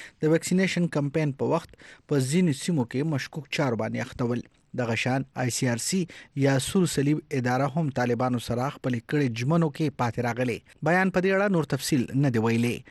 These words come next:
د طالبانو ویان ذبیح الله مجاهد ویلي دي چې په افغانستان کې روانه جګړې حالت سخت پیچلی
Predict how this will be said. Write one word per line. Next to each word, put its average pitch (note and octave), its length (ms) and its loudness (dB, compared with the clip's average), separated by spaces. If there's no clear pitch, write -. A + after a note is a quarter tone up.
د D#3 100 0
طالبانو G3 340 2
ویان G3+ 320 0
ذبیح E3 220 2
الله E3+ 240 2
مجاهد C3+ 480 0
ویلي B2 320 2
دي E3 100 -2
چې D#3 160 -4
په A#2+ 80 0
افغانستان A#2+ 480 0
کې A#2 160 -2
روانه B2 340 0
جګړې B2 300 0
حالت C3 340 -4
سخت - 340 -6
پیچلی A#2+ 400 0